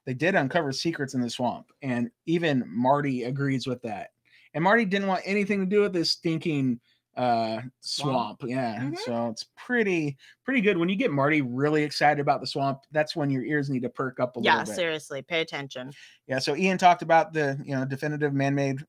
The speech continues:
Speaker 1: workings found in the swamp.
Speaker 2: Mm-hmm.
Speaker 1: Uh, Miriam agreed. She said it was just incredible. And Miriam also said that she's excited to be part of the team and that every day she's surprised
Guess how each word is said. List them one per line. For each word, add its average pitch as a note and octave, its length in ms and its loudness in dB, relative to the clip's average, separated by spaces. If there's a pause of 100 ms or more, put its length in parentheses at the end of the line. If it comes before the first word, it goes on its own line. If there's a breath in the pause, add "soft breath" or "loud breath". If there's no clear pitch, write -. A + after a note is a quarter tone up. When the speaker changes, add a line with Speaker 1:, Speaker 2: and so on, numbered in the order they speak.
Speaker 1:
workings C3+ 560 -4
found C3+ 240 0
in C#3+ 80 0
the D3+ 80 -2
swamp. B2 460 -2
Speaker 2:
Mm-hmm. F#3 280 -6 (220)
Speaker 1:
Uh, A#2 260 6 (300)
Miriam D3+ 540 2
agreed. D3 320 0
She D#3 80 -4
said D3 180 0
it C#3+ 60 4
was C3 120 -4
just C3 160 -6
incredible. B2+ 720 2 (420)
And C3 240 2
Miriam D3 380 2
also D3+ 300 2
said B2+ 420 0
that B2 160 0
she's D3+ 240 -4
excited D#3+ 340 2
to E3+ 60 -2
be D#3+ 120 0
part D3+ 260 2
of D3+ 60 -2
the D3 80 -4
team C3+ 440 -2 (300 soft breath)
and D3 140 2
that A#2+ 100 2
every F#3 220 4
day F3 260 4
she's C#3 240 -2
surprised C3+ 720 2